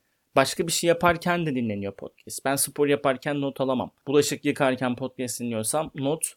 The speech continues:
alamam. Bu yüzden açıklamalarda bu notları, linkleri açıklamalarda mutlaka geçirmemiz lazım ki ben sonrasında onu kullanayım.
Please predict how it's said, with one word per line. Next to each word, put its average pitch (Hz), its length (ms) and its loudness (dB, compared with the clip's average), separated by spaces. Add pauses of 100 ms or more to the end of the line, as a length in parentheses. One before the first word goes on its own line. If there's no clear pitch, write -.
(160)
alamam. 135 440 0
Bu 180 80 0
yüzden 151 320 2
açıklamalarda 131 1000 -2
bu 170 220 4 (340)
notları, 135 680 0 (260)
linkleri 143 680 0 (160)
açıklamalarda 117 760 0
mutlaka 165 560 2
geçirmemiz 143 680 -2
lazım 120 400 2
ki 196 260 4 (280)
ben 147 180 4
sonrasında 139 840 2
onu 156 340 0 (180)
kullanayım. 135 440 0